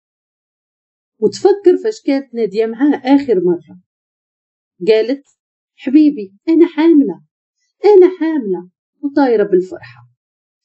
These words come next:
سيف الدين هازها وكيدور بيها وهو في قمة السعادة، وبالأخص نادية اللي حلمها أخيرًا تحقق. قال لها سيف الدين:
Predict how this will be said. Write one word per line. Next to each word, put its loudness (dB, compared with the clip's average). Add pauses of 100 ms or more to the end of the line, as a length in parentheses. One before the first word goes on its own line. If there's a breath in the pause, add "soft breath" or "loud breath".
(260)
سيف 0
الدين 2
هازها -6
وكيدور -4
بيها -8 (260)
وهو 4
في -12
قمة 4
السعادة، -10 (720)
وبالأخص 0
نادية -6 (500)
اللي 2
حلمها 2 (160)
أخيرًا -4
تحقق. -14 (1080)
قال 0
لها -2
سيف -2
الدين: -10